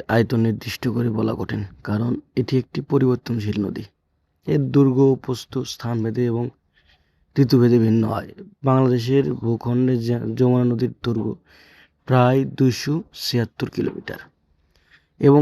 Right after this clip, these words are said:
এর প্রস্থ তিন কিমি থেকে বিশ কিমি পর্যন্ত হতে পারে, তবে গড় প্রস্থ প্রায় দশ কিমি। বর্ষাকালে এর প্রস্থতা আরও বেড়ে, আরও বাড়ে।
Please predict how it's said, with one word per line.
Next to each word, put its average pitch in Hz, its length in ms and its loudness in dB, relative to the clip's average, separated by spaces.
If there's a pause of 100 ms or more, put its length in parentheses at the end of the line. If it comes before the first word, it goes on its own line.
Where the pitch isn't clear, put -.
এর 139 60 4
প্রস্থ 139 360 0 (220)
তিন 131 220 4
কিমি 117 240 -2
থেকে 113 320 -2 (320)
বিশ 131 300 2
কিমি 113 300 0
পর্যন্ত 117 480 -2
হতে 104 280 -4
পারে, - 260 -8 (360)
তবে 135 220 8 (320)
গড় 127 280 6
প্রস্থ 123 420 -4
প্রায় 131 360 -2
দশ 110 260 -4
কিমি। - 220 -12 (840)
বর্ষাকালে 135 720 4 (240)
এর 120 200 2 (280)
প্রস্থতা - 1000 -2
আরও 120 220 4
বেড়ে, 113 220 2 (120)
আরও 120 200 0
বাড়ে। 101 180 0